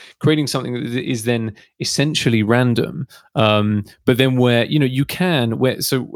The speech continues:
they, they then have the singer singing the interpretation of these lyrics, so you can actually hear what they come out as. And then, you know, as soon as you hear that, you can actually kind of hear those in the original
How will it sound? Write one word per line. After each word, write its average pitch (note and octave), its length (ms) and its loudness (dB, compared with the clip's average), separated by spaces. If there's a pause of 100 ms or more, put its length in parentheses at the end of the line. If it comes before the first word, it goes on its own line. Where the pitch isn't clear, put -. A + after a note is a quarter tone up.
they, B2+ 200 -2
they C3 200 2
then C3+ 240 0
have A2+ 360 -2
the A2+ 100 0
singer A2+ 560 -2 (200)
singing A#2+ 460 0
the A2 120 0
interpretation A#2+ 720 -2
of G#2 100 -4
these G#2 180 -2
lyrics, A#2+ 460 0
so A#2 60 -4
you G#2 60 -8
can A#2+ 100 -4
actually - 220 -8
hear A2+ 200 -4
what A2 200 -6
they A2+ 100 -6
come A2+ 180 -8
out B2+ 320 -4 (160)
as. - 160 -12 (320)
And D#3+ 100 -2
then, G3 260 -2
you F#3 160 -4
know, A#2 100 -2
as A#2 100 -4
soon F#3 140 -4
as C#3+ 120 -6
you A#2+ 100 -4
hear D3 200 -2
that, C3+ 220 -6
you B2 80 -10
can E3 160 -6
actually - 280 -10
kind C3 200 -4
of A2+ 80 -8
hear D3+ 260 2
those A2+ 300 0
in B2+ 180 -4
the A#2+ 120 0
original A#2 640 0